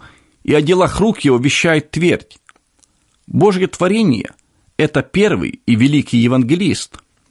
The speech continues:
Нам иногда кажется, что мы, встретив неверующего человека, являемся первыми, кто скажет ему о Боге.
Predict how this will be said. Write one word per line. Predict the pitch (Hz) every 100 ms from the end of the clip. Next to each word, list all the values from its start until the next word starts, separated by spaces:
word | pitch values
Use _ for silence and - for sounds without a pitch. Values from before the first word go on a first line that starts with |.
| _ _ _ _ - - - _
Нам | 165 190
иногда | 151 143 -
кажется, | 214 202 - 113
что | - 143
мы, | 180 220 208 _ _ _ _ _ _
встретив | - - 147 127 127
неверующего | 131 139 117 113 - 131
человека, | - 156 151 101 - - - _ - _ -
являемся | 127 156 170 185 175 - 160
первыми, | - 202 117 92 67 50 -
кто | -
скажет | 120 - 117 104 -
ему | 120 120
о | 120
Боге. | 87 50